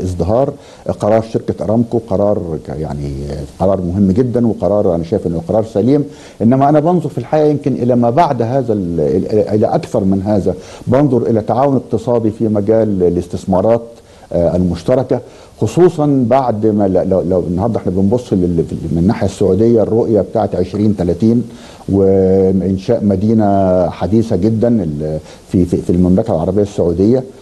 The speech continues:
على ش-، يعني قريبة جدا من مصر، آه، إنشاء الجسر المتوقع أن ينشأ ما بين الدولتين، هذا كله سيكون له دور مهم جدا في الحقيقة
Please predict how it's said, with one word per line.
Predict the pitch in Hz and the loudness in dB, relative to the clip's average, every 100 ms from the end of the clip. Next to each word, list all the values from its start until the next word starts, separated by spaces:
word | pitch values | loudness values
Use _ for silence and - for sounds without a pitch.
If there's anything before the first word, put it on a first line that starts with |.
| - - | -20 -8
على | 95 90 | -2 -2
ش-، | 95 | -2
يعني | - 87 78 82 | -4 -2 -2 -4
قريبة | - 107 107 | -2 2 2
جدا | 107 120 101 | 2 0 2
من | 95 95 | 2 4
مصر، | 101 123 - - - - - | 2 0 -6 -20 -20 -12 -6
آه، | 87 | -2
إنشاء | 92 - 131 | -2 0 0
الجسر | 107 98 131 131 | 2 2 0 0
المتوقع | 98 95 95 110 131 95 90 | 0 0 0 -2 -2 -4 0
أن | |
ينشأ | 101 127 - 110 95 | 2 2 0 -2 0
ما | 95 | 2
بين | 113 110 | 2 2
الدولتين، | 95 95 92 92 135 139 139 - - - | 0 0 0 2 2 0 -2 -8 -20 -12
هذا | - 160 170 | 0 2 2
كله | 165 202 190 165 | 2 4 4 2
سيكون | 156 143 - 175 165 | 2 0 2 0 2
له | 165 156 | 2 2
دور | 151 170 | 2 2
مهم | 143 165 165 | 2 4 4
جدا | 143 185 110 92 | 4 2 0 -4
في | |
الحقيقة | 95 - 113 120 104 | -4 -2 0 2 0